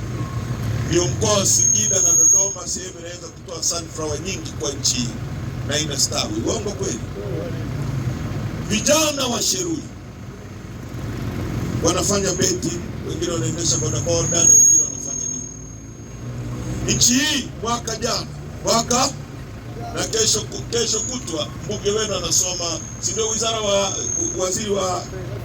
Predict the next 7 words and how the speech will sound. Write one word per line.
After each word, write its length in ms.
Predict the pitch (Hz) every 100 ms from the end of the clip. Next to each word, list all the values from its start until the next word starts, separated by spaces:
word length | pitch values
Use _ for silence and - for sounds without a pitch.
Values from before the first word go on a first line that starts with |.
| - - - - -
wa 120 | 160
fedha 340 | 208 208 131 - - - - -
anasoma 640 | 160 170 214 214 202 185 - - - - - - - -
budget 420 | 202 208 175 156
ya 80 | 147
wizara. 320 | 135 110 120 -
Sikilizeni 840 | - 247 - 240 - 240 214 -